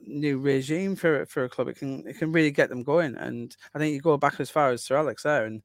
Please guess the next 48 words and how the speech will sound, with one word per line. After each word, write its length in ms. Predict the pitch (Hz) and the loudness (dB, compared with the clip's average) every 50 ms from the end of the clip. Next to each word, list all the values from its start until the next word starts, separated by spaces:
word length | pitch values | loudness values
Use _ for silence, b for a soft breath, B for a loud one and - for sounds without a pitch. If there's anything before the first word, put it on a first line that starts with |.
| B B B B B B B B B B | B B B B B B B B B B
I, 240 | - 117 120 - - | -4 -2 -2 0 0
I 40 | 139 - | -2 -2
th-, 160 | - - - | -4 -12 -8
think 160 | - - 180 156 | -2 -2 -2 0
it's 100 | 139 - | 0 0
Conference 360 | - 170 165 151 160 147 147 | 0 0 0 0 -2 0 2
League, 160 | 165 160 151 | 2 2 2
although 340 | 151 - 151 151 147 147 147 | 2 0 0 0 2 4 4
I 80 | 139 | 4
don't 300 | 143 143 156 151 151 - | 4 4 4 2 2 2
think, 320 | - 151 143 139 139 131 - - _ _ _ _ | 0 0 0 0 -2 -6 -10 -18 _ _ _ _
I 100 | - - 151 | -12 -10 -4
think 260 | - 180 170 160 - | -2 -2 -2 0 0
it'll 120 | 160 147 | 0 2
be 80 | 143 156 | 2 0
a 40 | 147 | 0
good 160 | 143 151 135 | 0 -2 -4
sign-off 400 | - - 151 151 151 151 156 139 | 2 2 4 4 4 2 0 -2
for 100 | - 156 | -4 -6
David 300 | 143 - 151 147 156 151 | 0 0 0 0 0 0
Moyes, 300 | 151 147 160 165 160 147 | 2 2 2 2 2 2
but 120 | - 151 | 2 2
I 60 | - 143 | 2 2
think 380 | - 180 170 156 147 139 - B B B B B B B B | 2 2 0 0 0 -4 -8 B B B B B B B B
that 140 | - 180 - - 151 - 185 - - _ _ - - - 175 | 0 0 0 0 -8 -18 -20 -20 -20 _ _ -10 -8 -2 2
West 240 | 180 165 147 - | 2 2 2 2
Ham 160 | - 175 160 151 | 0 -2 -2 -2
can 100 | - 143 | -2 0
use 200 | 151 151 143 139 | 0 0 0 2
that 220 | 160 156 151 - - | 4 4 4 2 0
then, 160 | - 156 143 | 0 -2 0
as 100 | 139 139 | 0 -2
Toby 260 | - - 160 143 139 139 | -2 -2 -2 -2 -2 0
said, 220 | - 175 165 156 | 2 2 2 0
to 100 | - - | 0 -2
get 80 | 151 147 | -2 -2
into 160 | 135 131 151 | -2 0 -2
Europa 220 | 143 139 131 - 156 | -2 -2 0 0 0
League 120 | 147 139 | 0 0
as 80 | 135 127 | -2 -6
a 60 | 120 | -4
plateau. 420 | - - 151 147 - 165 139 120 B B B B B B B B 147 B B B - | 0 0 0 2 4 2 2 2 B B B B B B B B -16 B B B 0
What 180 | 196 180 175 | 4 4 6
better 220 | 170 185 165 160 160 | 8 8 8 8 8
way 140 | 160 156 | 6 6
to 120 | 151 - 160 | 4 2 -2
sell 340 | 147 - - 165 175 190 185 | -4 2 2 4 4 4 2
the 160 | 160 156 | 0 -2